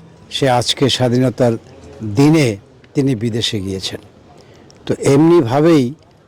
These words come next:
আমরা মনে করি যে এই স্বাধীনতাকে সুসংহত করতে হলে আমাদের নতুন করে আবার সেই একাত্তরের চেতনা নিয়েই রুখে দাঁড়াতে হবে এবং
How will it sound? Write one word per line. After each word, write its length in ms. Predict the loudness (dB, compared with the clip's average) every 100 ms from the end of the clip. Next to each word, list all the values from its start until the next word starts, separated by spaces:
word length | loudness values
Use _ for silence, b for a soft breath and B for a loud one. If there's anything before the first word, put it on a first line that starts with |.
| _ -6
আমরা 280 | -2 0
মনে 260 | 0 0 -2
করি 380 | 2 4 4 2
যে 140 | 0
এই 140 | 0 0
স্বাধীনতাকে 720 | -2 -2 0 0 -2 -4 -6
সুসংহত 680 | -6 -4 0 2 2 0
করতে 400 | -2 -2 -8 -6
হলে 280 | -4 -4 -6 b b b b b
আমাদের 360 | -2 2 4 4
নতুন 380 | 2 2 2 2
করে 320 | 0 -2 -6 -14 _ _ -20 -4
আবার 340 | 0 2 2
সেই 440 | 0 -2 -2 -2 -6 _ b b b -14 -8
একাত্তরের 680 | -2 -2 -2 0 2 2 0 -8 -20 -20 -4
চেতনা 420 | -2 2 2 4
নিয়েই 340 | 4 2 0 -8 _ -4
রুখে 320 | -2 0 -2
দাঁড়াতে 360 | -2 -4 -8
হবে 260 | -10 -10 -12 -16 -20 B B B B -2
এবং 400 | 2 4 2